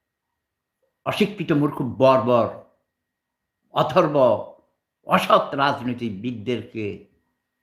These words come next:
আমরা সমালোচনা করি। আমি বলি না আমি কাউকে ঘৃণা করি, no। মানুষের কাজকে আমরা অ-, অপছন্দ করি। আমি বলি, "I dislike your this work,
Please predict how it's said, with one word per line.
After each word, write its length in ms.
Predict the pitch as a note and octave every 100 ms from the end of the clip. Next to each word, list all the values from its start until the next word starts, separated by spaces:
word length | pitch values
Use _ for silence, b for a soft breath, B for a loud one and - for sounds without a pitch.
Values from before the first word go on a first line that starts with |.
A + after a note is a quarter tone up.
| _
আমরা 360 | - B2 A#2+ -
সমালোচনা 500 | - C#3+ C3+ - B2
করি। 260 | A2+ - - _ _ _ _
আমি 220 | C#3 C#3+
বলি 260 | B2+ C3+ C#3
না 180 | C3 G#2+
আমি 180 | A2+ G#2
কাউকে 560 | A2+ A2+ - G#2+ - _ _
ঘৃণা 240 | A2 A#2+
করি, 260 | A2+ F#2+ -
no। 160 | A#2+ G#2+ E2 _ _ _ _ _ _ _ _ _ _ _ _ -
মানুষের 300 | C#3 D#3 E3+
কাজকে 560 | - - D3 D#3+ - F3
আমরা 260 | B2+ A#2+ A#2
অ-, 280 | A2+ A2+ -
অপছন্দ 580 | C3+ C#3 C#3+ D3+ A#2+
করি। 320 | A#2+ G2 F#2 - - _ _ _
আমি 420 | - - D3+ F3
বলি, 200 | D#3 D#3
"I 240 | C#3+ B2 A#2
dislike 1040 | A2+ A2 A2 A2 A#2+ B2 A2+ - _ A#2
your 140 | A2 F#2+ F#2 _ - G#2 -
this 280 | A2+ G#2 C3 - _ _ _
work, 480 | A2+ A2+ G2+ - -